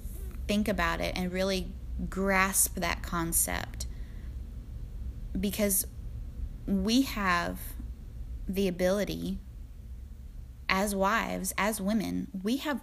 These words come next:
we have so much power in us that we don't even realize when it comes to men and when it comes to our husbands.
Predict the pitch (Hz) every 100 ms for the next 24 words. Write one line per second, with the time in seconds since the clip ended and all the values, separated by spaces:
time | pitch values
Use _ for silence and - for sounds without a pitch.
0 | - 254 285 - - - 240 240 208 -
1 | - 175 185 202 208 214 220 - - 196
2 | 180 190 226 202 180 175 180 190 202 208
3 | - - - - - - - - - 196
4 | - - - 202 208 214 - 202 196 202
5 | 214 190 180 - - 202 202 202 190 196
6 | 202 214 208 220 -